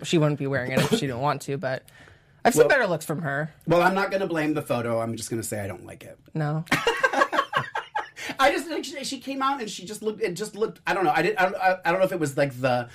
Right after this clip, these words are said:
Speaker 2: the, the copperness of it. I just didn't like, I, she just looked very old,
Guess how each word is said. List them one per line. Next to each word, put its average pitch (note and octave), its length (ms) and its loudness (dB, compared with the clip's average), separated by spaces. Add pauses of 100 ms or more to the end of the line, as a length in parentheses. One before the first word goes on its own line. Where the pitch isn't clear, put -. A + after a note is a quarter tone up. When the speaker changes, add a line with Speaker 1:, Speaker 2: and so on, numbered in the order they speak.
(240)
Speaker 2:
the, C#3+ 220 2
the C#3 140 0
copperness F#3 720 -2
of G3 240 0
it. A3+ 180 -2
I E3 100 0
just D3 200 -8
didn't D3 240 0
like, C#3 340 0
I, D3 60 -2
she D3+ 180 -4
just E3+ 240 -4
looked E3+ 200 4
very C#3 600 2 (100)
old, A2+ 460 0